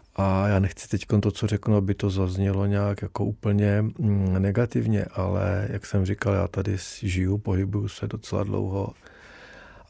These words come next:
a já jsem prostě přesvědčený o tom, že, nebo respektive, no, byl bych hodně opatrnej s tím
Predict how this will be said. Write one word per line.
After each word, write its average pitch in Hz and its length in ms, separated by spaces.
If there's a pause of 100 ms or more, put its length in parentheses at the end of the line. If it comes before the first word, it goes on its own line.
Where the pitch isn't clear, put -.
a 98 600 (520)
já 98 120
jsem 107 220
prostě - 300
přesvědčený 101 600
o 98 140
tom, 98 400
že, 101 500 (500)
nebo 101 300 (160)
respektive, 98 600
no, 90 100 (320)
byl 107 160
bych 107 180
hodně 110 280
opatrnej 101 800
s - 160
tím 101 460